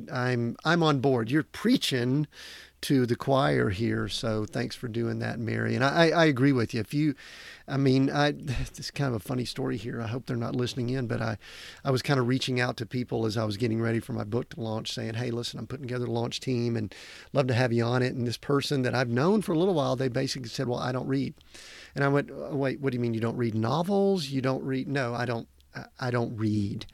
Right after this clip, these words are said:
And I went, "Oh my gosh." And what's amazing, <laughs> this is maybe bad on my part, I actually thought differently about that person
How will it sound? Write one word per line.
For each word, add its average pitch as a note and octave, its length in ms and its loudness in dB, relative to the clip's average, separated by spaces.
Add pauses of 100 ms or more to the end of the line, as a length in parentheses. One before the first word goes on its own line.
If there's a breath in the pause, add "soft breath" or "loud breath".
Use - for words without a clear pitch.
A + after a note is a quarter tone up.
(460 loud breath)
And A#2+ 120 -2
I A#2+ 40 0
went, A#2+ 180 -2
"Oh G3 100 -4
my E4+ 140 0
gosh." F4 360 -4 (180 loud breath)
And D3 120 2
what's F#3 160 2
amazing, D3+ 600 2
<laughs> - 100 -6
this - 180 0
is B2 180 -2 (180)
maybe A#2 260 -2
bad A#2 340 -2
on A2+ 120 0
my B2+ 160 0
part, A#2 280 -2 (320 loud breath)
I F#3 100 2
actually G3+ 280 2
thought D#3+ 380 0
differently C#3 420 0
about A#2+ 260 -2
that A#2 160 -6
person A#2+ 480 -6